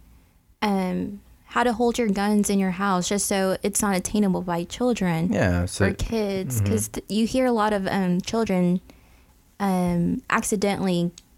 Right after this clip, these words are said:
Speaker 1: shooting themselves just 'cause they were able to access a gun in their home.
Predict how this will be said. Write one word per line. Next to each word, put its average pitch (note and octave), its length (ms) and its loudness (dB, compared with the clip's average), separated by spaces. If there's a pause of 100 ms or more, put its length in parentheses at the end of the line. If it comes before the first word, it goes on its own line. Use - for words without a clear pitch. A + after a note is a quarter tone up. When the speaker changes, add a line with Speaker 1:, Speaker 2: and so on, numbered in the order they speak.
(380)
Speaker 1:
shooting A3+ 320 0
themselves F3+ 480 -2
just F#3 240 -4
'cause F#3 180 -4
they F#3 160 -2
were F3+ 400 -4 (840)
able G3 340 -2
to - 300 -6
access F3+ 380 0
a F3+ 60 0
gun F3 500 0 (100)
in F#3 100 2
their F3 140 2
home. F3 500 2